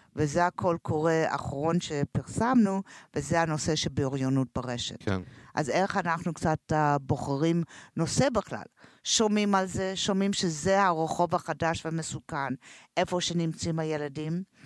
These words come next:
Speaker 1: יודעים שזה חור שחור לכולנו, הרשתות החברתיות, והנושא של בריונות, אם פוגע בכל הילדים, ילדים, אה, באמת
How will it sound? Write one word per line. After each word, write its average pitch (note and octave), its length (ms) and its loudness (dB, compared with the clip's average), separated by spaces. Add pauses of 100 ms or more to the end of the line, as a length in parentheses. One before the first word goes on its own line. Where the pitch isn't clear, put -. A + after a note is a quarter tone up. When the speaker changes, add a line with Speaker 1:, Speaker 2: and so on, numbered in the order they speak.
(240)
Speaker 1:
יודעים G3+ 480 2
שזה D#3+ 460 0 (280)
חור G3+ 380 4
שחור F3 680 2
לכולנו, D#3+ 720 2 (300)
הרשתות D#3 600 -2
החברתיות, D3 720 -2 (320)
והנושא C#3+ 440 0
של D#3+ 140 0
בריונות, D3 680 0 (360)
אם G3 240 2
פוגע D#3 360 2
בכל C#3 400 0
הילדים, G3 580 2 (340)
ילדים, D#3 680 2 (220)
אה, C#3 600 2
באמת C#3+ 360 -2